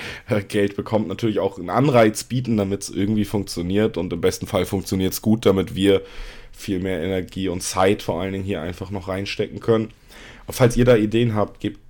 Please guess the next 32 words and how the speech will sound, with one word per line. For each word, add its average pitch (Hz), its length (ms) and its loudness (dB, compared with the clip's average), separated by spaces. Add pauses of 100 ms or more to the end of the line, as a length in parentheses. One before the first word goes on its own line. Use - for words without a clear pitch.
(220)
sehr, 110 340 2
sehr 113 140 4
gerne 104 320 -2
Feedback - 500 -8
auch 82 160 -6
einfach 87 460 -10
an 90 240 -8
uns, 95 400 -4
was 95 140 -2
es 98 100 -10
da 95 100 -2
für 95 140 -4
Möglichkeiten 95 500 -4
gäbe, 92 240 -2
die 92 100 -2
euch 90 220 0
vielleicht 85 280 -6
interessieren 95 580 -6
würden. 80 300 -8 (760)
Und 87 80 -10
ich 85 100 -10
glaube, 90 340 0
das, 87 300 -8
äh, 85 320 -4 (160)
reicht 87 400 -4
jetzt 82 180 -8
auch 78 280 -8
an 76 260 -10
Ausführungen 82 640 -4
aufs 80 180 -6
nächste 85 300 -6
Jahr. 80 260 -4